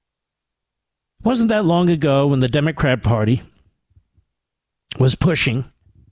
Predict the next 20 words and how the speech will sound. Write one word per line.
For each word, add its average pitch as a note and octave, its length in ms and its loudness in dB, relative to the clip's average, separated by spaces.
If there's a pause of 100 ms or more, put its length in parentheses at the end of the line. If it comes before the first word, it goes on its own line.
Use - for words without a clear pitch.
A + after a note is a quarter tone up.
(680)
eugenics, F#3+ 800 -2 (1160)
especially G#3+ 540 -2
for A3 120 -4
black A#3 320 -2
people. A2+ 300 -6 (2000)
Margaret F3+ 340 0
Sanger A#3 540 -2 (1120)
Hillary G#3 240 0
Clinton A3 320 -2
got F#3+ 160 -2
the F3+ 80 -4
Margaret F#3+ 420 0
Sanger A#3 300 -2
Award. B2 260 0
She D#3 100 -2
was D3 100 2
very F#3+ 120 0
proud G3+ 360 -2
of F#2+ 80 -8
it. - 100 -20